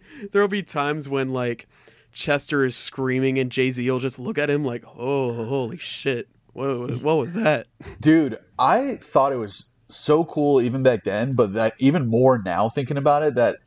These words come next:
Speaker 2: like, that must have felt like a huge, like, props given from Jay-Z that he wanted to do this with them.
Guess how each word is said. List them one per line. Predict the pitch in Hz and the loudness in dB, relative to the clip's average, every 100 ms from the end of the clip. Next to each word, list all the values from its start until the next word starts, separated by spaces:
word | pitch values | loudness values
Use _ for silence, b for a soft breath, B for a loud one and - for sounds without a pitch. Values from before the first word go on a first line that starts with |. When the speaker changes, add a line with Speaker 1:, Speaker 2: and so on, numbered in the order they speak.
| _ _ | _ _
Speaker 2:
like, | 127 110 | -6 -2
that | 139 175 | -2 -2
must | 208 | -2
have | 180 | -2
felt | - 135 | 2 2
like | 131 | 2
a | 117 | -2
huge, | 110 - 131 143 151 143 120 98 - - | -4 -6 -4 2 6 6 4 -2 -10 -12
like, | 127 107 87 - _ _ _ - | -4 -2 -2 -8 _ _ _ -12
props | 135 117 113 131 | -4 -2 -2 -6
given | 113 107 104 | -6 -4 -4
from | 117 104 | -4 -2
Jay-Z | 104 104 92 98 | -2 -2 0 0
that | 98 | 0
he | 101 | 2
wanted | 98 95 | 0 0
to | 87 | -2
do | 87 85 | -2 -2
this | 73 | -4
with | 82 - | -6 -6
them. | 71 - | -8 -10